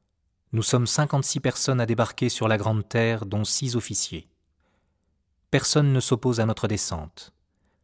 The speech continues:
Nous montons au village, laissant deux officiers avec douze hommes pour nous couvrir au cas où nous serions repoussés.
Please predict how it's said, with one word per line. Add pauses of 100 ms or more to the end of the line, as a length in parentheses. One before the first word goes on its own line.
(540)
Nous
montons
au
village, (560)
laissant
deux
officiers
avec
douze
hommes
pour
nous
couvrir
au
cas
où
nous
serions
repoussés.